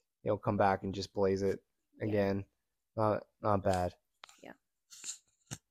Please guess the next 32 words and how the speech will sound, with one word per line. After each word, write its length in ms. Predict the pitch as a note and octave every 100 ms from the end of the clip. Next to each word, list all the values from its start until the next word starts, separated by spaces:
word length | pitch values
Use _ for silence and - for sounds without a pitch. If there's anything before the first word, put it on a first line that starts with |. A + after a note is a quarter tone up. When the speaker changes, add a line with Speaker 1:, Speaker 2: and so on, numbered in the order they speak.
| _ _ _ _
Speaker 1:
Not 80 | A#3
Speaker 2:
You 60 |
had 80 | B3
Speaker 1:
bad 60 | G#3
Speaker 2:
to 40 |
Speaker 1:
at 40 | G3
Speaker 2:
be 40 | G3
Speaker 1:
all. 60 |
Speaker 2:
humbled, 420 | G#3+ G3 G3 G3+ G3+
I 80 | G3+
think. 300 | G#3+ G#3 G#3 _ _ _ _ - - - - - - - _ _ _ _ _ - _
Speaker 1:
<laughs> 1300 | - - F#3 G3+ - - - G4 - F#4 - - -
I 80 | D#3+
had 60 |
to 60 | D#3
get 160 | C#3+ C3
one 200 | B2 B2
month 240 | G#2+ G#2
wrong. 320 | G#2+ F#2 F#2+ - - - - _ _
Yeah. 260 | G#2 F#2+ F#2 _ _
Speaker 2:
Yeah. 500 | A3 G#3+ G3+ G3+ G#3 G#3+ - _ _ _ _ -
You 160 | A#3 A3+
were 80 |
also, 280 | G3 G3 A3+
like, 180 | G#3+ G3+
on 140 | G3+
your 120 | G3 G3
deathbed, 720 | - F#3+ _ - - G#3+ G#3
so. 400 | - - - G3+ _ -
Speaker 1:
I 80 | A2+
was. 380 | A#2+ A#2 A2 G#2
I, 220 | G#2 A2